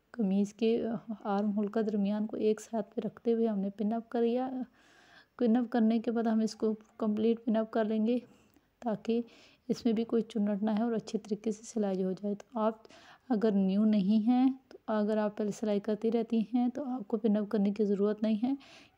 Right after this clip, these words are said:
स्पेशल बिगिनर, अ, लड़कियों के लिए, न्यू लड़कियों के लिए ये टिप है, ताकि उनको स्टिच करने में आसानी हो। देखें, इस तरीके से मैंने इसको पिन अप कर लिया। अब दोबारा इसको मैं स्टिच कर लूँगी और एक एक पिन साथ से हटाती जाऊँगी,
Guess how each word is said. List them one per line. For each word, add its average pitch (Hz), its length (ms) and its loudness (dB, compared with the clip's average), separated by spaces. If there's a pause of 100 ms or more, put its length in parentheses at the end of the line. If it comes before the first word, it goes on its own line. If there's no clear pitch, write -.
स्पेशल 262 760 0
बिगिनर, 226 520 2
अ, 262 160 -2
लड़कियों 220 480 2
के 240 120 -4
लिए, 240 160 2
न्यू 208 240 2
लड़कियों 233 360 0
के 233 140 -2
लिए 226 180 0
ये 233 100 0
टिप 226 260 -2 (140)
है, 254 160 2 (800)
ताकि 214 240 0
उनको 214 200 0
स्टिच - 420 -4
करने 220 320 0
में 233 120 2
आसानी 190 540 -4
हो। 180 160 -6
देखें, - 640 -2 (580)
इस 214 180 -4
तरीके 233 240 0
से 247 220 0
मैंने 220 180 2
इसको 214 220 -4
पिन 220 180 0
अप 240 140 0
कर 233 160 0
लिया। 226 240 0
अब 202 80 -2
दोबारा 214 320 -4
इसको 220 260 -4
मैं 226 260 2
स्टिच - 580 -6
कर 240 220 0
लूँगी 240 300 0
और 226 180 -2
एक 214 200 -2
एक 220 160 -2
पिन 233 200 2
साथ 220 300 -2
से 247 160 -8
हटाती 220 380 0
जाऊँगी, 233 400 2